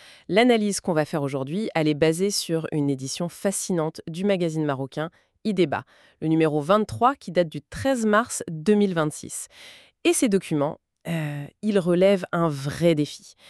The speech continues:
Ils prennent des événements mondiaux qui ont l'air totalement chaotiques et déconnectés,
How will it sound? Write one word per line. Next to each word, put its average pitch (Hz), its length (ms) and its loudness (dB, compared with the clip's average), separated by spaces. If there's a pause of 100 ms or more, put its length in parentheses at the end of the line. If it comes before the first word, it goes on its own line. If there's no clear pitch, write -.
(300)
Ils 208 140 2
prennent 277 280 4
des 226 200 2
événements 202 480 4
mondiaux 185 640 2
qui - 180 -6
ont 175 100 4
l'air 185 320 2
totalement 165 520 -2
chaotiques - 680 -2
et 233 120 2
déconnectés, 190 600 0